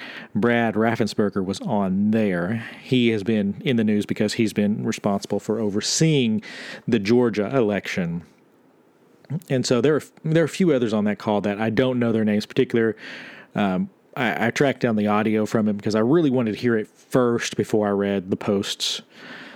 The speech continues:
spin on what happened, because with most of these things, you just have to get to the actual, absolute bottom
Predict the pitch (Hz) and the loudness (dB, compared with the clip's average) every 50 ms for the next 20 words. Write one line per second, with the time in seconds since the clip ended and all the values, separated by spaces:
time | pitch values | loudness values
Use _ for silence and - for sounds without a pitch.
0 | - - - - - - - - 151 143 131 120 117 113 113 110 110 107 104 - | -14 -8 -4 -4 -2 -2 2 2 2 4 4 2 2 2 2 2 0 0 -2 -2
1 | - 117 117 107 101 - 98 87 87 90 107 104 - - 110 107 104 - - 202 | -2 0 0 0 0 -2 -4 -4 -4 -4 -6 -4 -2 0 0 0 0 -4 -6 -2
2 | 135 131 120 - 131 135 131 120 - 117 120 110 98 - - 110 107 107 104 101 | 0 0 0 2 2 0 0 0 0 2 2 2 0 0 0 0 2 2 0 0
3 | 98 98 - - - - - - - _ _ _ - - 156 143 135 - - 127 | -2 -4 -6 -6 -8 -10 -14 -20 -20 _ _ _ -6 0 0 0 2 2 0 0
4 | 110 - 95 - 110 104 - - - 107 104 101 98 101 98 98 - - - - | 0 -2 -2 -2 -2 -2 -2 -2 -2 0 0 0 0 0 0 -2 -2 -4 -2 -2
5 | 104 101 98 101 - - 120 120 - - - 110 104 98 92 95 101 95 95 92 | -2 -2 -4 -8 -4 -2 -2 -2 -2 0 -2 -2 -2 -2 -2 0 0 0 0 0
6 | 90 92 92 | 0 -2 -4